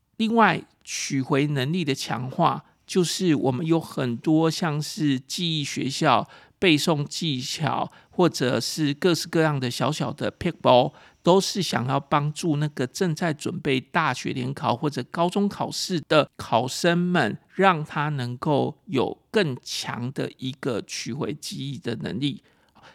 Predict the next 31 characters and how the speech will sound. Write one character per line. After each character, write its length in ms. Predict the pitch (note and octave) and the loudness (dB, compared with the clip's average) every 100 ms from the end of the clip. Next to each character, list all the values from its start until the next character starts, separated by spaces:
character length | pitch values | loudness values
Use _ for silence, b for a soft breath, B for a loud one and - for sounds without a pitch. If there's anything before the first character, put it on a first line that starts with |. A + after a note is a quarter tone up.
| b | b
那 160 | C#4+ C#4+ | 0 2
这 160 | D#4+ C#4+ | 2 0
些 160 | C#4 | 0
东 160 | B3 A#3+ | 0 0
西 220 | - A#3 | 0 0
我 160 | F#3+ B2+ | 2 0
不 300 | - A3 G#3 | -4 2 4
容 240 | D3 D#3 | 4 2
否 300 | D#3 - G#2+ | -2 0 2
认 240 | D#3+ F#3 | 2 0
的 100 | B2+ A#2+ | -2 -4
是， 200 | - C#3 | -4 -6
它 180 | E3 D#3 | -4 -4
真 280 | - A3+ | 0 0
的 80 | A#3 | 0
可 140 | D#3 - | -2 -2
以 100 | G#2+ | -4
训 320 | - - A#2+ | -6 -4 0
练， 220 | A#2+ - | 0 0
因 100 | E3+ | 0
为 120 | G3 | 0
你 80 | D3 | 0
就 160 | - E3 | -2 -4
是 160 | - D3+ | -4 -6
可 320 | - D3+ C#3 | -8 -6 -4
以 180 | D3+ A#2 | -4 -6
学 300 | - A#2+ B2+ | -4 -2 -2
习 240 | - B2+ | -4 -6
到 300 | - C#3 - | 0 0 0
一 80 | - | -6
些 360 | D3+ - F3 | -6 -2 -2